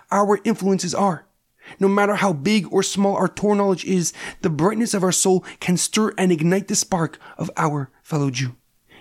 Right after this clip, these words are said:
In our daily life, it is imperative we understand that one of the most practical ways of changing ourselves is by encouraging others and being accountable to them. For example, in the twelve-step program, people battling addiction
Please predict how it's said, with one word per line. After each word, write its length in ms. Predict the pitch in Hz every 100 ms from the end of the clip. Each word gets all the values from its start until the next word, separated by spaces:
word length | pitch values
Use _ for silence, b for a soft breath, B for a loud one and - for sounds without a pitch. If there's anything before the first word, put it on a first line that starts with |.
| B
In 100 | 165
our 220 | - 185 202
daily 260 | 185 180
life, 260 | 165 160 156 B B
it 60 | 175
is 140 | 151
imperative 380 | 175 190 226 175
we 120 | 175
understand 500 | 196 170 - 165 160 156 B
that 100 | -
one 140 | 170 226
of 40 |
the 40 | 226
most 180 | -
practical 460 | - 240 - 240 185
ways 300 | 170 185 165 B B
of 140 | 165
changing 500 | - 202 196 220 -
ourselves 440 | 165 - 185 190 165 B
is 120 | 175
by 100 | 160
encouraging 540 | 180 170 - 233 220 -
others 300 | 185 190 - B
and 160 | - 160
being 160 | 185 -
accountable 420 | - 175 160 160
to 140 | 175
them. 160 | 147 123 _ _ _ B
For 180 | - 208
example, 440 | 180 165 220 208 175
in 80 |
the 80 | 175
twelve-step 500 | 156 247 269 - 196
program, 360 | 190 196 165 156 B B
people 260 | - 247 247
battling 520 | 139 185 202 214 208
addiction 420 | 139 190 - 185